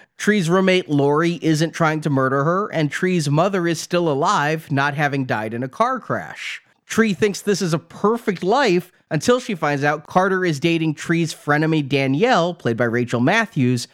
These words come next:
and Danielle is just using him for homework help while cheating on him with hotter guys. But there is a babyface killer out there trying to kill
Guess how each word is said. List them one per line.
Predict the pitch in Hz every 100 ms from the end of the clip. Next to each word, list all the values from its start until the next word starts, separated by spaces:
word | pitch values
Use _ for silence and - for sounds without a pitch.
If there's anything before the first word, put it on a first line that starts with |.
| - -
and | 147
Danielle | 143 156 156 220 214
is | 160
just | - 175 -
using | 165 139 135
him | 127
for | 139 120
homework | 202 196 135 -
help | 131 117 -
while | 127
cheating | - - 196 165
on | 131 131
him | 127
with | 123
hotter | 113 135 120 120
guys. | 131 135 92 80 53 - - _ _ -
But | 156
there | 185 180
is | 190 247
a | 277
babyface | 240 240 254 262 247 254 247 -
killer | 240 247 233
out | 226 226
there | 196 160
trying | 160 - 165 180 185
to | - 165
kill | - 180 170 165 156 147